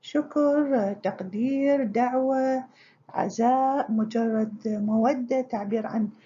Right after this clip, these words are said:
مشاعر، مودة. تكتبين في العرض. بعد التحية تبدأين بالغرض. ثم أصل إلى الخاتمة.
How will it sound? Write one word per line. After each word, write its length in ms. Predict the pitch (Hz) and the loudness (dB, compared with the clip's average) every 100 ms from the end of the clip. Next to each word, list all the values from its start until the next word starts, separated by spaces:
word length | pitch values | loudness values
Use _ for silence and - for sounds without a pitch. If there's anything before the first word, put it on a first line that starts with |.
| - _ 208 | -20 _ -4
مشاعر، 880 | 220 - 277 277 247 269 262 262 | -2 0 0 2 2 2 2 2
مودة. 720 | 220 202 214 262 240 262 262 254 _ _ _ _ - | 0 -2 0 0 2 0 -2 -8 _ _ _ _ -8
تكتبين 560 | 247 - 254 269 349 427 _ | -8 -4 0 2 0 -2 _
في 260 | 254 294 392 | -2 0 0
العرض. 440 | 247 233 - 214 196 _ _ _ _ _ - | 0 -2 -4 -8 -12 _ _ _ _ _ -4
بعد 320 | 233 226 208 | -2 0 0
التحية 800 | 247 381 269 - 214 - 254 277 | 0 0 -2 -6 -8 -2 0 0
تبدأين 680 | 311 233 214 247 254 294 392 - - _ _ _ - | 0 -4 -2 -2 0 -2 -2 -10 -20 _ _ _ -2
بالغرض. 1500 | 233 240 233 220 208 202 214 220 226 220 214 208 208 175 139 - _ _ _ _ _ _ _ _ _ _ _ _ _ _ _ - | 2 2 2 0 -2 -2 -2 -2 -4 -4 -4 -4 -6 -10 -16 -20 _ _ _ _ _ _ _ _ _ _ _ _ _ _ _ -6
ثم 200 | 440 302 | 2 4
أصل 380 | 302 320 277 240 | 4 2 -2 -4
إلى 500 | 226 240 220 208 - | -4 -2 -2 -2 -2
الخاتمة. 840 | 220 - 254 240 - 233 254 392 | -6 -2 -2 -2 -2 0 0 -2